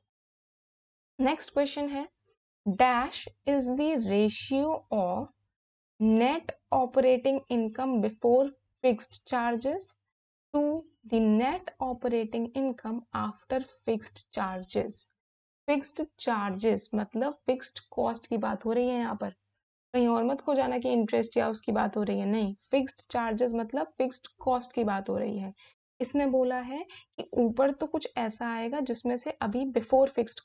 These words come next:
cost, मतलब अभी फिक्स्ड कॉस्ट माइनस नहीं की गई है, और नीचे कुछ ऐसा आएगा जिसमें से फिक्स्ड कॉस्ट माइनस कर दी गई है। क्लियर है ये चीज? तो ये किसका फॉर्मूला है? फाइनेंशियल लेवरेज का, ऑपरेटिंग लेवरेज का, कंबाइंड लेवरेज का या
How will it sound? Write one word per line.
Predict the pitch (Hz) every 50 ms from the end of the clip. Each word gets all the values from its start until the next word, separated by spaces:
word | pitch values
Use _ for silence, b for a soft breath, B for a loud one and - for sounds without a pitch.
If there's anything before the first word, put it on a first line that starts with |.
| -
cost, | 214 208 196 - -
मतलब | 226 214 202 233 - 262 262 -
अभी | - 220 208 254 269
फिक्स्ड | 277 277 247 220 226 - - -
कॉस्ट | - 233 233 233 - -
माइनस | 226 208 202 208 233 262 - - 226
नहीं | 220 214 214 208 202
की | - 208 202
गई | 196 202 196 202 202
है, | 202 196 202 214 _ b b b b b _ _ _ _ -
और | 240 233
नीचे | 226 233 233 247 240 - -
कुछ | - 339 302 - -
ऐसा | 254 240 233 - 233
आएगा | 226 220 233 269 294
जिसमें | 254 240 220 - 233 240
से | 233 - 285
फिक्स्ड | 277 - 226 220 - -
कॉस्ट | - - 233 233 233 -
माइनस | 233 220 208 208 214 247 330 - - _ b b b b b b _ _ -
कर | 330 320 302
दी | 226 208 233
गई | 226 - 190 190 190
है। | 196 - 202 202 - _ _ _ _ _ _ _ _ _ -
क्लियर | 285 277 294 311 311 320
है | 311 311
ये | 302 302
चीज? | 285 - 302 302 302 - - b b b b b -
तो | 330
ये | 302 285 311 349
किसका | 370 370 - - 294 277 - - - - -
फॉर्मूला | 214 - 247 233 220 208 196 190 196 220
है? | 214 196 196 208 196 - _ _ _ _ _ _ _ _ -
फाइनेंशियल | 208 196 196 196 202 196 - 269 269
लेवरेज | 277 277 262 277 277 285 277 277
का, | - 294
ऑपरेटिंग | 294 - - 208 190 - - 202 202 202 247 254
लेवरेज | 262 262 262 240 247 262 262 254 -
का, | - 285
कंबाइंड | 277 277 247 214 202 196 196 196 208 220
लेवरेज | 220 226 208 226 226 220 220
का | - - 226
या | 240 269 349